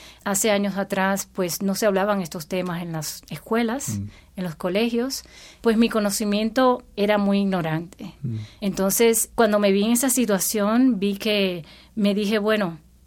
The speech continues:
Speaker 1: no voy a abrir mi boca, no voy a buscar ayuda, no voy a decirle nada a mis padres, no quiero perder a mi novio".
Speaker 2: Claro.
Speaker 1: Porque era, era decidir por la vida de mi bebé, abrir mi boca que iba a traer tanta vergüenza a la familia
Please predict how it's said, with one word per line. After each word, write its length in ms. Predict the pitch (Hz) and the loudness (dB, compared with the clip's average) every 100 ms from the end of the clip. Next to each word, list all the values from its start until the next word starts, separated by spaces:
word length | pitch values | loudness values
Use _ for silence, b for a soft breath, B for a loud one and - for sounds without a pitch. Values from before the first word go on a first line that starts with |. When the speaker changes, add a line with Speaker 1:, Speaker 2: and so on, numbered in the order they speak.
| _ _ _ | _ _ _
Speaker 1:
no 600 | 233 208 208 202 202 202 214 | -2 2 4 4 4 4 4
voy 120 | 226 | 2
a 60 | |
abrir 180 | 226 226 | 2 2
mi 80 | 254 | 4
boca, 320 | 254 220 240 | 4 2 0
no 120 | 226 185 | 0 2
voy 120 | 190 | 2
a 60 | |
buscar 340 | 208 202 233 220 | 0 0 0 2
ayuda, 480 | 226 202 196 202 208 | 0 0 0 0 -2
no 160 | 180 | -2
voy 160 | 175 185 | -2 0
a 100 | 202 | 0
decirle 420 | 208 196 214 208 | -2 -4 -4 -2
nada 240 | 196 196 | -2 0
a 20 | 196 | -2
mis 160 | 220 | -4
padres, 580 | - 220 196 190 208 - b b b _ | -2 0 2 0 -4 -8 b b b _
no 220 | 170 185 - | -8 -8 -4
quiero 320 | 202 202 185 | -2 -2 -2
perder 360 | 175 165 165 | -6 -6 -6
a 60 | 160 | -6
mi 100 | 165 | -4
novio". 380 | 156 151 160 160 - - - | -4 -6 -8 -14 -20 -20 -14
Speaker 2:
Claro. 260 | - 104 101 - b b b - | -8 -8 -8 -12 b b b -6
Speaker 1:
Porque 380 | 196 202 190 | -4 0 2
era, 280 | 208 196 175 B B B - | 4 2 0 B B B -2
era 220 | 220 196 | 0 2
decidir 720 | 190 196 220 196 202 285 - | 2 2 0 2 2 2 -2
por 180 | - 208 | -2 0
la 120 | 190 | 2
vida 260 | 190 208 240 | 2 2 2
de 80 | 254 | 4
mi 120 | 247 | 2
bebé, 420 | 202 185 202 311 - | 2 0 -2 -4 -4
abrir 420 | 196 185 196 220 | -2 0 0 4
mi 140 | 254 247 | 4 4
boca 400 | 208 226 247 254 | 2 0 -2 -4
que 120 | 202 | -2
iba 120 | 196 | -2
a 40 | 202 | 0
traer 240 | 196 202 | -2 -2
tanta 300 | 196 190 214 | -4 -4 -2
vergüenza 720 | 202 180 180 190 220 - 240 - | -2 -2 -2 -2 -2 -4 -6 -6
a 100 | 180 | -6
la 100 | 160 | -4
familia 580 | 175 175 190 214 294 | -4 -2 -2 0 -2